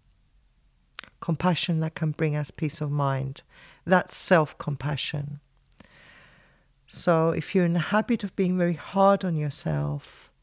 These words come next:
bring an element of self-compassion, um, and kindness to yourself. When you catch yourself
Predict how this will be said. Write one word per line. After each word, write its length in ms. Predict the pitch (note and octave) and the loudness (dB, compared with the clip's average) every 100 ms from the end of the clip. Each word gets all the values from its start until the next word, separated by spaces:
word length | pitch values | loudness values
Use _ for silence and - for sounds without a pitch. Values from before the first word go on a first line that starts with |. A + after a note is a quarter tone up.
| _ _ _ _ _ - | _ _ _ _ _ 0
bring 500 | F#3+ G3 G3+ G3+ G#3 _ _ _ | 2 4 2 -2 -8 _ _ _
an 180 | E3 E3 | -2 0
element 580 | - E3+ E3+ E3 E3 - | 4 4 4 4 2 0
of 160 | - - | -6 -4
self-compassion, 1300 | - G3 F3+ - - E3+ - D3+ C3+ - D3+ D3+ D3+ D#3+ _ _ _ _ _ _ _ _ _ _ | 2 6 6 4 -2 -4 -2 -4 -2 -2 -2 -2 -6 -10 _ _ _ _ _ _ _ _ _ _
um, 840 | - D3+ D3 D3 D3 D3 D3 D3 D3 _ - | -6 -4 -2 -2 -2 -2 -4 -6 -8 _ -6
and 440 | D#3 D3+ D3+ D3+ | -2 0 0 -2
kindness 960 | - - F#3 F#3 E3+ C#3+ C3+ - - - - _ _ _ _ _ _ | -2 6 6 6 2 0 -2 -4 -6 -8 -14 _ _ _ _ _ _
to 180 | - E3+ | -2 0
yourself. 840 | D3 C#3+ - C#3 C3+ C3 - - _ _ _ _ _ _ _ _ _ _ _ _ _ | 0 0 0 -2 -2 -10 -20 -20 _ _ _ _ _ _ _ _ _ _ _ _ _
When 360 | E3 D#3 D#3+ D#3+ | -4 0 2 2
you 680 | D#3+ D#3+ D#3+ D#3+ D#3 D#3 D3+ | 2 2 2 0 0 -2 -2
catch 340 | - A3+ - | -2 -2 -2
yourself 840 | F#3 - E3+ E3 E3 E3 - - | -2 2 2 4 4 0 -6 -20